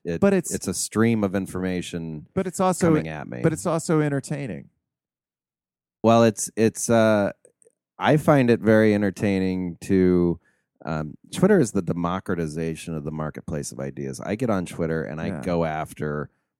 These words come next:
Speaker 1: famous people, uh, wealthy people,
Speaker 2: Yeah.
Speaker 1: powerful people. I mean, I, I just, I, I need a, I need, like, a Twitter template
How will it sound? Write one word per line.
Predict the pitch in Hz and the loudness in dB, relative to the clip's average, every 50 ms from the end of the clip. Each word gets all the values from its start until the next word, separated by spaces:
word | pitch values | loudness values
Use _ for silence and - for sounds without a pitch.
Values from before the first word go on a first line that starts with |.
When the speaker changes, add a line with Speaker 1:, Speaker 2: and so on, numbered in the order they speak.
| _ _ _ _ _ _ _ _ _ _ - | _ _ _ _ _ _ _ _ _ _ -6
Speaker 1:
famous | 101 92 85 80 80 - | -4 -4 -4 -4 -6 -8
people, | - - 80 73 - 69 69 71 71 67 - - _ _ _ _ _ _ | -8 -8 -8 -8 -6 -6 -6 -6 -6 -6 -10 -14 _ _ _ _ _ _
uh, | 67 71 69 65 65 64 64 65 65 57 - _ _ _ | -10 -8 -8 -8 -8 -8 -8 -10 -12 -14 -16 _ _ _
wealthy | 85 87 82 82 - 80 80 76 | -8 -6 -6 -4 -6 -8 -8 -6
people, | - 82 80 73 - 73 73 73 73 71 - _ _ | -6 -6 -6 -6 -4 -4 -4 -4 -4 -6 -8 _ _
Speaker 2:
Yeah. | 127 165 214 202 | -2 -2 0 0
Speaker 1:
powerful | 87 85 82 - 92 | 0 -2 -2 -4 -4
people. | - 165 - - - - - _ _ _ _ | -6 -6 -6 -6 -8 -10 -12 _ _ _ _
I | - 98 | -6 -6
mean, | 98 92 | -4 -2
I, | 92 107 107 - - _ | -2 -4 -4 -6 -8 _
I | - 92 107 | -8 -8 -6
just, | 107 110 90 78 - - _ _ _ _ _ _ _ _ _ _ _ _ _ _ _ - - - | -4 -4 -6 -6 -8 -14 _ _ _ _ _ _ _ _ _ _ _ _ _ _ _ -18 -18 -8
I, | - 113 127 - | -6 -4 -4 -2
I | - 123 147 | 2 2 4
need | 165 165 160 | 6 6 6
a, | 139 131 117 110 104 101 | 6 6 6 4 4 2
I | - 113 | 0 0
need, | 131 143 139 127 | 0 0 0 0
like, | 123 104 | 0 -2
a | 101 | -2
Twitter | - - - - 127 113 104 | -4 -6 -4 -2 0 0 0
template | 90 - - 110 110 110 104 - 90 90 85 80 80 78 | -2 -2 -4 -4 -4 -4 -4 -4 -4 -4 -4 -4 -4 -6